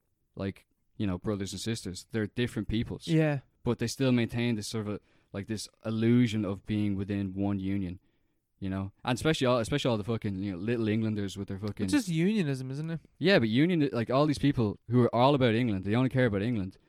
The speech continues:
Speaker 1: But then they're like, "Oh, Scottish independence, fuck that. Irish independence, fuck
Speaker 2: But
Speaker 1: that,"
Speaker 2: that's
Speaker 1: you
Speaker 2: 'cause
Speaker 1: know?
Speaker 2: they're unionists.
Speaker 1: Yeah, but, like, it's completely, like,
Speaker 2: Yeah, yeah.
Speaker 1: completely contradictory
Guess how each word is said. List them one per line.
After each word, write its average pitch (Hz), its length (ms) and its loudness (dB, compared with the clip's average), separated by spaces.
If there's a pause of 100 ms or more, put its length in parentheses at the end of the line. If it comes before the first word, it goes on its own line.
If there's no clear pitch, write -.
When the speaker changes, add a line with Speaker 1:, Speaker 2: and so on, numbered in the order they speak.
Speaker 1:
But 110 120 -2
then 117 140 2
they're 110 100 2
like, 98 280 -2
"Oh, 117 180 0
Scottish 131 360 0
independence, 117 500 0
fuck 123 260 2
that. 101 220 -2 (320)
Irish 127 260 4
independence, 117 500 2
fuck 123 220 0
Speaker 2:
But 196 60 4
Speaker 1:
that," 208 60 6
Speaker 2:
that's 196 100 4
Speaker 1:
you 185 60 -2
Speaker 2:
'cause 202 60 2
Speaker 1:
know? - 60 2
Speaker 2:
they're 170 80 4
unionists. 151 720 -2 (240)
Speaker 1:
Yeah, 151 140 6
but, 120 160 4
like, 117 160 0
it's 113 160 -2
completely, 123 500 0
like, 104 160 -2
Speaker 2:
Yeah, 160 160 4
yeah. 147 200 0 (140)
Speaker 1:
completely 131 400 0
contradictory 104 800 -2